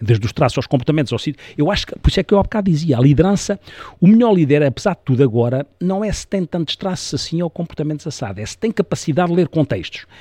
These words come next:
é se tem capacidade de, em situação, com as características que tenha, de ter a flexibilidade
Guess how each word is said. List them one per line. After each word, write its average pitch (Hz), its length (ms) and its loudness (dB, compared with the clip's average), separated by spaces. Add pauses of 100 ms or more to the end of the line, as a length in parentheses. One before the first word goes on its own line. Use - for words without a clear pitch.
(220)
é 139 100 4
se - 80 2
tem 247 120 4
capacidade 170 800 0
de, 156 340 4
em 214 140 6
situação, 151 800 0 (240)
com 247 200 6
as - 140 0
características - 760 0
que - 80 -18
tenha, 127 340 2 (200)
de 113 80 -12
ter 240 200 4
a 185 80 8
flexibilidade 160 1200 -2